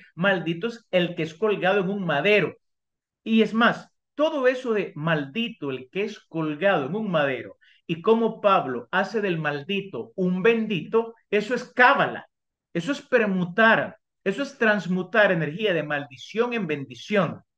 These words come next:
En este programa no tengo tiempo para explicar a Pablo de Tarso en su análisis de "maldito el que es colgado en un madero". Lo voy a dejar para otra oportunidad. Pero lo que estoy diciendo es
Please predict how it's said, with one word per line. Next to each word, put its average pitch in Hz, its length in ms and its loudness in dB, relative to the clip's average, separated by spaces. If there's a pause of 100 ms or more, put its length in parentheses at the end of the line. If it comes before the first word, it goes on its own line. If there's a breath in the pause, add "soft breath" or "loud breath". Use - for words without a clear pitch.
(400 soft breath)
En 170 180 0
este 165 220 -4
programa 220 640 4
no 180 240 -2
tengo 220 340 -4
tiempo 202 480 -4
para 175 180 0
explicar 160 1000 -2
a 147 240 -4
Pablo 147 360 -2
de 202 120 -2
Tarso 190 640 -2
en 170 160 -4
su 160 260 -4
análisis 185 880 -4 (180)
de 170 220 0
"maldito 165 800 0
el 185 180 -2
que 156 100 -6
es 165 140 -8
colgado 170 520 0
en 156 60 -6
un 160 160 -6
madero". 139 460 0
Lo 139 160 -4
voy 196 140 0
a - 20 4
dejar 220 300 0
para 165 200 0
otra 233 220 -2
oportunidad. 139 640 -10 (480)
Pero 226 160 4
lo 233 120 4
que 233 60 -4
estoy 285 280 -2
diciendo 233 540 -2
es - 300 -2